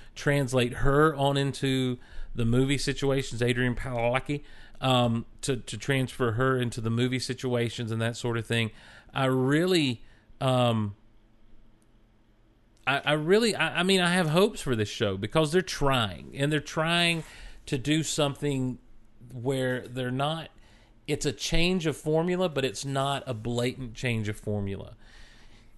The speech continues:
It's a, it's a nice evolution to the show. I'm not saying I'm completely on board. I, I kinda watch it because of an escalation of commitment kinda thing,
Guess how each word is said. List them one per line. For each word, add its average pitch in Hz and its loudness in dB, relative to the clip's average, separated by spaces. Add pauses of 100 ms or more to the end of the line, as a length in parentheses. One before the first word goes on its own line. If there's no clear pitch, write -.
It's 143 2
a, 131 2
it's 143 -2
a 160 0
nice 143 0
evolution 131 0
to 127 -2
the 104 -4
show. 104 0 (140)
I'm 156 0
not 220 -4
saying 208 2
I'm 175 0
completely 147 0
on 127 2
board. 117 2
I, 101 -2
I - 0
kinda 208 4
watch 160 0
it 147 -6
because 127 -2
of 120 0
an 113 0
escalation 120 0
of 107 -4
commitment 117 -2
kinda 135 -2
thing, 139 -2